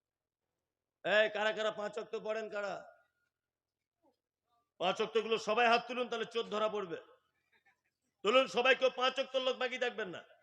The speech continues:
হ্যাঁ, তার মানে অনেক লোকই বাকি আছে। আমাদের সমাজে চার রকমের নামাজি আছে। ক রকমের? চার রকমের। এইদিকে এবার শুনুন, এক,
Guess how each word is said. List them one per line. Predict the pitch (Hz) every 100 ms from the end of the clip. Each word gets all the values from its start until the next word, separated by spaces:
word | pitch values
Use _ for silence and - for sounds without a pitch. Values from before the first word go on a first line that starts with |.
| _ _ _
হ্যাঁ, | 131 117 - - _ _ _ _ _ _ _ _ _
তার | 139
মানে | 160 185
অনেক | 180 180 180
লোকই | 175 175 208
বাকি | 196 185 175
আছে। | 143 - - _ _ _ _ _
আমাদের | 131 165 196 214
সমাজে | - 190 190 202 220
চার | - 190 196 185
রকমের | 202 - 214 208
নামাজি | 190 202 196 196
আছে। | 165 147
ক | 170
রকমের? | 190 202 208 190 123 - - _ _ _ _ _ _ _ _ -
চার | 190 196 190
রকমের। | 202 196 185 156 113 - _ _ _ _ _ -
এইদিকে | 170 202 196
এবার | 202 208
শুনুন, | 170 202 240 233 190 143 -
এক, | 180 214 220 180